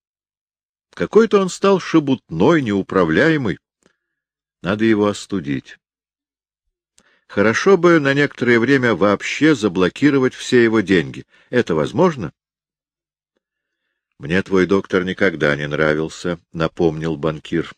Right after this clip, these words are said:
Я тебе советовал, не связывайся с ним. Есть много способов честно заработать. Зачем обязательно лезть в уголовщину? Он же авантюрист. Ты прекрасно знаешь. —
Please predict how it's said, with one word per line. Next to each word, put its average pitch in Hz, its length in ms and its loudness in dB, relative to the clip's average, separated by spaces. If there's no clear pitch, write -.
Я 104 220 0
тебе 127 260 0
советовал, 117 720 2
не 92 140 -4
связывайся 95 800 -2
с - 120 -18
ним. 73 280 -12
Есть 95 420 -2
много 110 460 2
способов 110 680 -2
честно 82 500 -4
заработать. 76 800 -6
Зачем 92 500 -4
обязательно 117 720 -4
лезть 95 400 -4
в 82 60 -6
уголовщину? 80 720 -6
Он 104 160 -6
же 113 180 0
авантюрист. 139 880 2
Ты 87 100 -6
прекрасно 131 640 -2
знаешь. — 147 560 -2